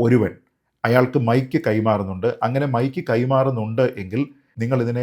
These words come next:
റെസ്ട്രിക്റ്റ് ചെയ്യാൻ നിങ്ങൾക്ക് സാധ്യമല്ലായിരുന്നു എന്ന് പറയുന്ന പ്രസ്താവന തെറ്റാണ്. ആ, നിങ്ങളിതിനെ, ആ, സോളിസിറ്റ് ചെയ്തില്ല എന്ന് പറയുന്നത് തെറ്റാണ്. ക്രൗഡ് റെസ്പോൺസ്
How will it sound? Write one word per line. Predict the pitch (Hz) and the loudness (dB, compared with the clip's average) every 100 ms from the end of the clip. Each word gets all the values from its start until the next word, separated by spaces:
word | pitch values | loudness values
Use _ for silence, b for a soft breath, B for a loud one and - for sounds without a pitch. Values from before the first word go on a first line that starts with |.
| 117 | -2
റെസ്ട്രിക്റ്റ് | 104 - 139 135 | -2 -6 -4 -2
ചെയ്യാൻ | 117 113 | -2 -2
നിങ്ങൾക്ക് | 113 113 - | -6 -8 -4
സാധ്യമല്ലായിരുന്നു | 107 113 135 127 117 113 110 113 110 104 | -2 2 2 2 2 0 0 -6 -8 -8
എന്ന് | 107 104 | -4 -2
പറയുന്ന | 107 110 113 | 0 -2 -4
പ്രസ്താവന | 123 - 113 120 113 | -4 0 0 0 -4
തെറ്റാണ്. | 104 - 104 120 202 - b b b 113 | -6 -4 -2 -2 -6 -10 b b b -6
ആ, | 104 113 | -4 -2
നിങ്ങളിതിനെ, | 123 131 123 123 123 113 - | 0 0 0 -2 -4 -6 -10
ആ, | 104 95 | -10 -2
സോളിസിറ്റ് | 107 120 131 143 | 2 2 2 0
ചെയ്തില്ല | 127 123 117 117 117 | 0 2 0 0 -2
എന്ന് | 113 110 | -4 -2
പറയുന്നത് | 107 107 107 | -2 -2 -6
തെറ്റാണ്. | 104 - 110 113 175 b b b | -6 -2 -2 -2 -6 b b b
ക്രൗഡ് | 120 127 170 | 6 6 6
റെസ്പോൺസ് | 160 - 143 | 4 0 -4